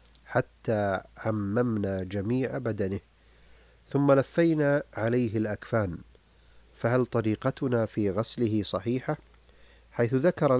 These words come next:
لنا أحد الشباب بعد ذلك أنه لا بد من الطريقة التي ذكرها أو ذكرت عن الرسول صلى الله عليه وسلم.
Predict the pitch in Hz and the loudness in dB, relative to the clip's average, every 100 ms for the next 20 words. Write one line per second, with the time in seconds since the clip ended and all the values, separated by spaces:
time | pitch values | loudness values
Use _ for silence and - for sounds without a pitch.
0 | 151 139 139 143 - - 107 101 - 92 | 2 2 2 0 -6 -4 -2 -2 -4 -4
1 | 98 113 123 107 90 98 90 98 120 131 | -2 0 0 2 0 0 0 0 0 0
2 | - - 110 113 127 123 123 170 135 120 | -2 -2 -2 0 2 4 2 0 -2 0
3 | 117 104 - 95 117 - 117 123 98 104 | 2 0 -2 -4 -4 -4 -6 -2 -2 -2
4 | 107 92 92 117 113 104 95 95 98 - | -2 -2 -2 -2 0 0 -2 -4 -4 -14
5 | - - - - _ _ - 95 101 123 | -20 -20 -20 -20 _ _ -6 -2 -2 0
6 | 123 101 - 101 104 92 - 127 113 98 | 0 -2 -4 -4 -4 -4 -2 0 0 -2
7 | 117 107 95 95 98 98 92 85 85 95 | -2 -2 0 0 0 -2 -2 -4 -4 -4
8 | 110 - 113 71 64 | -4 -2 -4 -4 -8